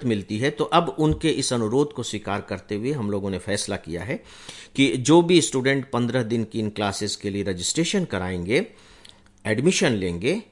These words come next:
उनके नामों की घोषणा की जाएगी। तो दोस्तों, आज से मैं इसकी शुरुआत कर रहा हूं और जो पहले खासकर इसमें registration करा चुके हैं उनके नाम नहीं है। अभी जो latest जिन students ने registration कराए हैं,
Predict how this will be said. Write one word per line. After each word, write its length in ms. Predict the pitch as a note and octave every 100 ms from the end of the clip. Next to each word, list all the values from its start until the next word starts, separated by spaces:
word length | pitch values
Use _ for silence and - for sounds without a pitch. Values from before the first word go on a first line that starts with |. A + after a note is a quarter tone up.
| _ -
उनके 420 | D3 D3 D3 C#3+ -
नामों 380 | A#2 A#2 A#2+ C3+
की 140 | A2+
घोषणा 480 | F#2 G2+ - G2 F#2
की 280 | - A2+ D#2+
जाएगी। 480 | D2+ C#2+ C#2 A#1 - _ _ _ _ - -
तो 80 |
दोस्तों, 640 | C3 F3 F3 D#3+ D3+ - A#2+
आज 280 | C#3+ C3+
से 420 | A#2 - C3+ C3 C3
मैं 260 | A2+ A#2
इसकी 320 | A2 - -
शुरुआत 560 | G#2 - F#2+ G2+ C3+ C3+
कर 120 | C3
रहा 160 | A#2 B2+
हूं 300 | C3 C#3 C#3+ - - - - - -
और 460 | B2 A#2 G#2+ - - C3 - B2
जो 120 | C#3+
पहले 420 | - D3+ E3 E3 - - -
खासकर 440 | C3+ C3+ - C#3+ -
इसमें 360 | B2+ C3 B2+ B2
registration 500 | A#2 G#2+ A#2+ C3 A#2+
करा 220 | A#2 B2
चुके 280 | C3+ B2+ B2+
हैं 140 | C3
उनके 320 | B2 A#2+ B2
नाम 220 | A2 A2
नहीं 240 | G#2+ B2 D3+
है। 60 |
अभी 160 | D#3 D3
जो 100 | C#3
latest 680 | B2+ B2+ F#3+ G3 - - - -
जिन 200 | B2 C3+
students 560 | A#2 - A#2+ A#2 A#2+ -
ने 100 | A2
registration 500 | G#2 G2 A2 - A2+
कराए 300 | - A2+ C3
हैं, 260 | C3+ C#3+